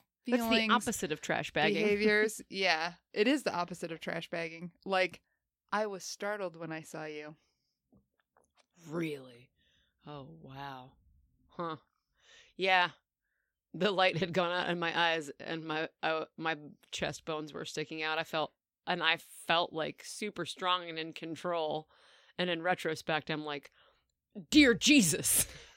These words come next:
Speaker 2: And it makes me think about, like, I remember you telling me a story about your mom acknowledging how you looked maybe in your bike kit at one point.
Speaker 1: Oh, yeah. When I was thirty years old, she came to my first race ever, and she had not seen me in race condition, and I had been training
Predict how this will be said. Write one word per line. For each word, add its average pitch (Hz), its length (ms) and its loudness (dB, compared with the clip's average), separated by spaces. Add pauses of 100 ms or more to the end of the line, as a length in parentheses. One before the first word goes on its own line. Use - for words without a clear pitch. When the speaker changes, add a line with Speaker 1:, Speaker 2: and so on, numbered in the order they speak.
Speaker 2:
And 254 100 -2
it 269 60 2
makes 294 200 0
me 294 100 -2
think 277 200 -6
about, 254 240 4
like, 214 340 2 (300)
I 196 280 0
remember 208 360 -4
you 202 100 -6
telling 190 300 -8
me 185 80 -6
a 180 80 -4
story 180 260 -2
about 175 360 -2
your 165 460 -4
mom 165 380 -6
acknowledging 165 640 -10
how 170 200 -20
you 170 180 -20
looked 170 260 -16
maybe 175 280 -16
in 170 80 -18
your 165 100 -14 (140)
bike 165 260 -12
kit - 340 -12
at 220 160 -14
one 247 220 -14
point. 285 380 -14
Speaker 1:
Oh, 185 140 -4
yeah. 170 320 -4 (100)
When 165 180 -6
I 156 120 -4
was 156 220 -4
thirty 160 280 -6
years 160 280 -12
old, 151 360 -8
she - 200 -8
came 165 280 -12
to 170 100 -14
my 156 120 -8
first 156 400 -10
race 156 260 -6
ever, 151 280 -8
and 151 140 -10
she 196 140 -6
had 175 120 -6
not 156 300 -4
seen 156 380 -6
me 147 160 -6
in 147 160 -10
race 143 320 -6
condition, 143 600 -8
and 143 120 -10
I 147 60 -10
had 156 160 -14
been 143 140 -8
training 143 500 -10